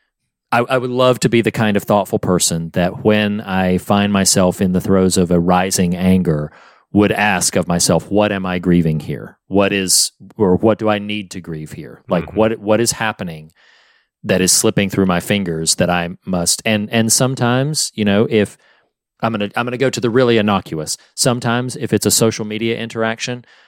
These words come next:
Speaker 1: uh, am I grieving just, uh, you know, an individual who I thought was more thoughtful or who you, and, and they've now, you know, said something or done something that I deem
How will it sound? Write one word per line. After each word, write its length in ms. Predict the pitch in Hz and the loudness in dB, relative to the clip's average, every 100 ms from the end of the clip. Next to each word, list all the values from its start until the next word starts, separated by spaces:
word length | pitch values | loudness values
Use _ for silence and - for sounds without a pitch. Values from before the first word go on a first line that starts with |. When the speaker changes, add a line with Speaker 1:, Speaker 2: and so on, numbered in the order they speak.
| _ | _
Speaker 1:
uh, 180 | 98 92 - | 0 0 0
am 160 | 107 | 0
I 120 | 104 104 | 2 0
grieving 640 | 90 92 98 110 110 107 | -2 -2 2 2 2 0
just, 460 | - 92 - - - | 2 2 2 -2 -4
uh, 360 | 95 90 87 90 - | 0 2 4 2 2
you 80 | |
know, 120 | 92 92 | 0 0
an 180 | 104 | 0
individual 560 | 98 98 98 95 95 95 | 2 2 2 2 4 4
who 120 | 90 | 4
I 120 | 92 | 2
thought 380 | 90 95 95 92 - - | 2 2 2 0 -4 -2
was 460 | 95 90 90 - - | 2 2 2 -2 -4
more 240 | 92 92 | -6 -4
thoughtful 420 | - 92 90 101 | -2 -2 0 0
or 380 | 98 95 90 90 | 2 4 4 2
who 160 | 87 87 | 2 0
you, 180 | 92 92 | -2 -4
and, 140 | 92 | -2
and 140 | 101 90 | -2 0
they've 160 | 90 | 2
now, 480 | 92 95 92 90 90 - | 2 2 4 2 0 0
you 100 | 95 | 0
know, 240 | 85 85 - - _ | 0 -2 -6 -20 _
said 300 | - 107 92 | -2 0 0
something 320 | - 92 98 | -4 -4 -4
or 80 | 90 | -6
done 240 | 87 92 92 | -6 -8 -4
something 380 | 98 92 92 | -4 -2 -4
that 100 | 87 | -2
I 140 | 87 90 | -2 -2
deem 440 | 92 90 87 85 | -4 -8 -10 -14